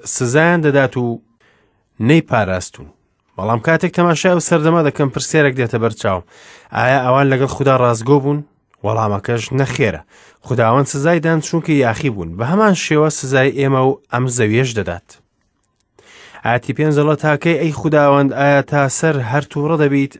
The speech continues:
تاکەی قینت وەک ئاگر دەسووتێت؟" ئەوان ناپرسم بۆچی، بەڵکو لێرە دەڵێن تاکەی. هۆکاری هەموو ئەم کارە ساتانە گوناهەکانیان بوو. لێرەدا نیشان دەدات کە تەنها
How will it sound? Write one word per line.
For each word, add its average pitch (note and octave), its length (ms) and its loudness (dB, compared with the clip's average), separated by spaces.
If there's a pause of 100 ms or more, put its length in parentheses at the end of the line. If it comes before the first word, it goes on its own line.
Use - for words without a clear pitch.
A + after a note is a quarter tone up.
(140)
تاکەی C#3 460 -2
قینت D#3 320 0
وەک C3+ 200 2 (120)
ئاگر A#2+ 400 0
دەسووتێت؟" G#2 560 -6 (880)
ئەوان F3+ 340 2
ناپرسم G3+ 480 -2
بۆچی، A2 300 -6
بەڵکو B2+ 320 -2 (300)
لێرە C#3 280 2
دەڵێن D3 240 0 (100)
تاکەی. A2+ 400 -4 (520)
هۆکاری D#3 440 0
هەموو F#3 180 2
ئەم F3 140 0
کارە D#3 320 2
ساتانە C3+ 420 0
گوناهەکانیان A#2+ 680 0
بوو. F2+ 160 -6
لێرەدا C#3+ 400 2
نیشان D3+ 280 -2
دەدات C#3+ 300 0
کە C3 140 -4
تەنها C3 260 -2